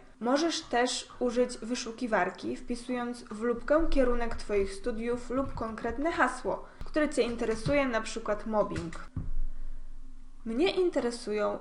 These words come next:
przykładowe tematy prac dyplomowych z finansów i rachunkowości. Mam ten produkt i teraz można dokładnie sprawdzić opis produktu, tego, co zawiera zamówienie i jakie są dostępne materiały dodatkowe.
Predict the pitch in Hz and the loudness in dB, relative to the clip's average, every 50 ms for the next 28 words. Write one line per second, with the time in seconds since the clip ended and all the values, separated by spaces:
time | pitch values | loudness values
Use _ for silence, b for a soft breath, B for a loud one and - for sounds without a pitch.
0 | - - - - - 226 - - 214 196 220 269 294 311 302 - 240 214 208 208 | -10 -12 -10 -8 -8 -6 -2 -2 0 2 2 6 8 8 6 6 0 -2 -2 -4
1 | 208 - 196 - - 220 202 208 208 - - - - 196 214 208 - 190 190 196 | -4 -6 -8 -8 -2 0 0 0 0 -4 -12 -10 -6 -6 -6 -4 -4 -4 -4 -4
2 | 208 226 254 254 247 - - - - - 190 185 202 240 302 - 359 339 - - | -4 -2 -2 -4 -4 -6 -10 -12 -10 -6 -4 -2 -2 -2 0 -2 -2 -4 -4 -4
3 | 254 240 233 226 233 214 202 202 202 208 196 - - - - - - - - - | -2 -2 -2 -2 -4 -8 -10 -8 -8 -10 -6 -6 -6 -8 -8 -12 -14 -16 -18 -18
4 | - - - - - - - 240 285 302 294 302 277 269 262 - 202 190 165 170 | -18 -20 -20 -20 -20 -8 0 2 4 4 4 4 2 2 2 2 2 2 2 4
5 | 185 196 196 - - - - 233 - 269 254 262 262 262 254 254 262 247 247 240 | 4 2 2 2 -8 -8 -8 -2 0 2 2 2 0 0 0 0 0 2 2 0
6 | 226 208 208 208 - 254 254 240 233 214 214 - - - 226 214 214 214 - 185 | 2 0 -2 -2 -2 -2 -2 -2 -2 -6 -8 -8 -6 0 0 0 0 0 -2 -6
7 | 190 - - - - 226 220 214 220 220 214 - - - 220 202 190 208 202 208 | -6 -6 -8 0 2 2 2 2 0 -8 -8 -8 -6 -4 -4 0 0 0 0 -2
8 | - - - 208 208 208 208 - - 294 285 233 247 240 240 - 233 214 202 208 | -4 -2 0 0 0 0 -2 2 6 6 6 6 6 2 4 0 0 2 2 2
9 | 190 196 196 190 202 196 190 196 185 180 180 180 175 185 208 220 240 262 269 277 | 2 2 2 2 2 2 2 0 -2 -4 -4 -4 -6 -4 -4 -4 -2 -2 0 0
10 | 302 302 B B B B B B B B - - 302 349 415 415 392 370 339 320 | -2 -2 B B B B B B B B -4 2 6 6 6 6 6 2 0 0
11 | - 277 247 240 196 202 208 202 - 247 247 262 254 - 220 208 202 202 196 196 | 0 -2 -2 0 0 0 0 -2 -2 -4 -4 -4 -4 -4 -4 -4 -4 -4 -4 -6
12 | 190 196 202 196 190 185 185 185 - - 165 180 - - - - 185 165 156 - | -6 -2 2 2 4 4 2 0 -2 -4 -4 -4 -6 -6 -4 -4 -4 -4 -4 -8